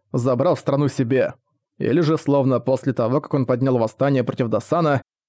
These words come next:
продолжается свержение лидеров подданными. Такие вот навязчивые мысли каждый вечер одолевали Юситацу.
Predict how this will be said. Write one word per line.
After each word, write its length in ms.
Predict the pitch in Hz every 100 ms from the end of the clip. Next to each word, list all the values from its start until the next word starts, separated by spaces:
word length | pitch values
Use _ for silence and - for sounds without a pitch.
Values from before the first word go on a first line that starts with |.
| _
продолжается 600 | - 147 170 226 294 -
свержение 480 | - 143 127 226 151
лидеров 360 | 147 165 135 -
подданными. 680 | 156 123 131 120 104 - - _ _ _ _ -
Такие 400 | - - 240 196
вот 160 | 160 147
навязчивые 600 | 135 180 - - 123 123
мысли 380 | 190 233 170
каждый 380 | 135 202 151 127
вечер 280 | 143 220 151
одолевали 460 | 135 131 131 151 139
Юситацу. 800 | 127 135 123 123 - - 92